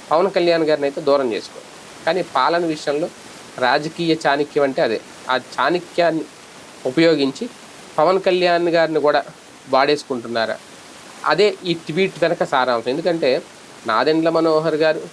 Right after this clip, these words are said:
ఎప్పట్లో రెండు వేల పద్దెనిమిదిలో జరిగిన తిత్లీ గురించి, అప్పుడు వచ్చిన తుఫాను సందర్భాన్ని ఇప్పుడు గుర్తు చేసుకోవడం ఏంటి? దానికి ఇమీడియట్గా పవన్ కళ్యాణ్ గారు అదే Twitter వేదికగా రెస్పాండ్ అవ్వడం ఏంటి? కావాలంటే దాన్ని ఏదో సందర్భంలో అప్పట్లో మంచి ట్వీట్ చేశారు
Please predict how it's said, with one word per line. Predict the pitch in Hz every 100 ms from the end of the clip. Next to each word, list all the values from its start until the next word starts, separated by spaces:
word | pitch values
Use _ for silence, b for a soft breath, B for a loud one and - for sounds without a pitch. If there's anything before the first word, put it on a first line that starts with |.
| - - 139
ఎప్పట్లో | 127 143 151
రెండు | 147 135 143
వేల | 151
పద్దెనిమిదిలో | 151 139 147 139 139
జరిగిన | 135 135 139 - - - - -
తిత్లీ | 160 - 165 165 165 165
గురించి, | 147 143 139 151 - - - -
అప్పుడు | 127 139
వచ్చిన | 143 151
తుఫాను | 139 127 143 139 135
సందర్భాన్ని | 127 127 127 135
ఇప్పుడు | 160 160
గుర్తు | 156 156 151
చేసుకోవడం | 147 - 139 131
ఏంటి? | 127 135 - - - - - - -
దానికి | 139 160 196 165
ఇమీడియట్గా | 160 170 170 165 143 123 147 - - -
పవన్ | 147 175
కళ్యాణ్ | 175 165 165 156
గారు | 156 147 - - 143
అదే | 143 175 165 135 - - -
Twitter | 147 165
వేదికగా | 156 147 143 139
రెస్పాండ్ | 123 - 147 143
అవ్వడం | 139 135
ఏంటి? | 131 127 131 - - - - - -
కావాలంటే | 120 127 156 214
దాన్ని | 202 190 190 151
ఏదో | 156 170
సందర్భంలో | 170 147 151 156 156 170 - -
అప్పట్లో | 139 143 151
మంచి | 135 131
ట్వీట్ | - 151 147 143
చేశారు | 143 147 143